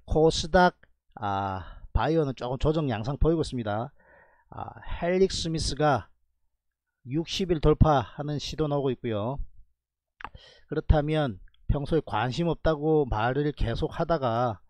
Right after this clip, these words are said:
이제 가지고 계신 분은, 만약에 가지고 계신다면 팔만 오천 원 내지는 팔만 팔천 원만 깨지 않는다면 여기 위로, 아, 좀 열려있는 건 맞아요. 이제 십일만 육천 원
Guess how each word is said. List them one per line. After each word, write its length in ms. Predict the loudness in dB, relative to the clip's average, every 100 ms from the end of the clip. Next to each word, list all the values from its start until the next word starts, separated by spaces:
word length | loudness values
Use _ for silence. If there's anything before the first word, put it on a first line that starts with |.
| _ _ _ _ _ _ _ -14
이제 340 | -2 4 4 4
가지고 440 | 0 0 2 -2 0
계신 340 | -2 -2 -4
분은, 500 | 0 0 0 -2 -6 -14 -20 _ _ _
만약에 300 | -8 -4 -2
가지고 260 | 0 0 0
계신다면 680 | -4 -2 0 0 -2 -4 -8 _ _ -8
팔만 340 | -4 0 0
오천 280 | 0 -2 -4
원 120 | -6 -12 _ _ _
내지는 380 | -6 -4 -4 -4
팔만 260 | 0 0 2
팔천 320 | 2 2 0
원만 200 | 0 -2
깨지 220 | -2 0
않는다면 580 | 0 0 -2 -2 -2 -2
여기 260 | -2 -2 -2
위로, 460 | 0 2 2 -2 -8 _ _ _
아, 180 | -6 -6
좀 200 | -6 -4
열려있는 380 | -2 0 0 -2
건 120 | -4
맞아요. 300 | -2 -2 -4
이제 280 | -6 -8 -10 -12 _ _ _ -12
십일만 580 | -6 -4 -2 -2 -2 -4
육천 260 | -4 -4
원 100 | -4